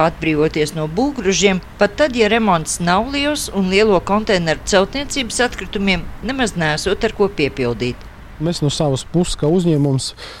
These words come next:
Speaker 2: piedāvājam marķētus maisus, ka, kurus var iepriekš apmaksāt, un, ja cilvēks veic remontu,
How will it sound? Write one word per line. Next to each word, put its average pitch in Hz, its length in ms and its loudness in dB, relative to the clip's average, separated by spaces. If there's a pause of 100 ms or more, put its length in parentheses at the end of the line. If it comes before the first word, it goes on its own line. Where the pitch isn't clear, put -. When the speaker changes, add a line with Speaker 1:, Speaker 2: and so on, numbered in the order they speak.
Speaker 2:
piedāvājam 143 640 4
marķētus 160 560 0
maisus, 190 600 2 (760)
ka, 151 220 2 (420)
kurus 156 320 2
var 151 160 4
iepriekš 160 460 2
apmaksāt, 196 680 0 (240)
un, 156 160 2
ja 160 80 4
cilvēks 160 560 2
veic 156 320 2
remontu, 233 640 2